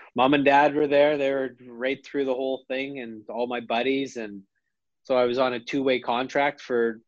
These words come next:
both years I was there in Calgary. So anytime you're on a two-way, you're always kind of a little bit on eggshells. But you know what? That was, I loved it. It was great. And then after that year, I signed,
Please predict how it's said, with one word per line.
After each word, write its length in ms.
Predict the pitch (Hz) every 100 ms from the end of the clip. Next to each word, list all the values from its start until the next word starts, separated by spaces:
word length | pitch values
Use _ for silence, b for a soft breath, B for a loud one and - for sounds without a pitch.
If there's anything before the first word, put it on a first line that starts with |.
| _
both 260 | 110 120 120
years 300 | 127 127 127
I 100 | 127
was 140 | 123
there 180 | 117 131
in 80 | 156
Calgary. 400 | - 101 95 98
So 140 | -
anytime 420 | 131 151 160 151 139
you're 80 |
on 80 | 127
a 80 | 113 -
two-way, 280 | 131 123 120
you're 160 | 110
always 280 | 110 113 110
kind 180 | - 117
of 60 | 107
a 20 |
little 180 | 110 110
bit 120 | 107
on 180 | 104 104
eggshells. 560 | 104 110 - 127 156 -
But 180 | 123 117 _ b b _ -
you 60 | 139
know 60 |
what? 120 | 160 160
That 100 | 139
was, 240 | 139 - _ _ 131
I 60 |
loved 240 | 143 147 170
it. 120 | 151 -
It 60 | 117
was 200 | 117 113
great. 320 | - 107 147
And 140 | 113 113
then 320 | 113 113 107 -
after 300 | 120 120 127
that 260 | 117 120 123
year, 240 | 123 123
I 100 | 117
signed, 540 | 113 - 117 117 113